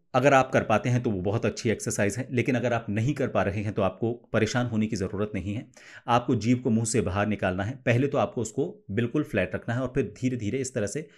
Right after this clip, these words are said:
थोड़ा सा मोटाई में या फिर गोल बनाने की कोशिश करनी है। ये बात ज़रूर ध्यान रखें आप कि आपको इसमें एक रेजिस्टेंस पैदा करना है, यानी कि आप जीभ को मोटा करने की कोशिश कर रहे हैं, लेकिन होठों से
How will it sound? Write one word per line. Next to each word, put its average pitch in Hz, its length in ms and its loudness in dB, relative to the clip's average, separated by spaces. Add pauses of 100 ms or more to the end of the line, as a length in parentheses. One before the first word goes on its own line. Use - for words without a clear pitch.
(200)
थोड़ा 110 140 2
सा 131 260 -4 (260)
मोटाई 117 380 4
में 92 120 0
या 98 160 0
फिर 127 240 -4 (180)
गोल 117 320 2
बनाने 107 280 0
की 120 120 -4
कोशिश 104 340 -6
करनी 82 300 -4
है। - 180 -6 (840)
ये 147 120 8
बात 165 200 6
ज़रूर 175 180 4
ध्यान 139 200 4
रखें 127 180 0
आप 139 180 -2
कि 165 400 -4
आपको 127 640 0
इसमें 117 540 -2 (320)
एक 139 180 4
रेजिस्टेंस 123 680 2
पैदा 95 240 2
करना 87 260 -2
है, 95 100 0
यानी 110 180 4
कि 127 120 0
आप 127 420 -2
जीभ 123 380 0
को 139 500 -2 (100)
मोटा 117 340 2
करने 135 280 -2
की 123 100 -6
कोशिश 117 340 -4
कर 95 120 -2
रहे 92 180 -4
हैं, 113 80 0
लेकिन 123 340 -2 (200)
होठों 127 360 2
से - 320 0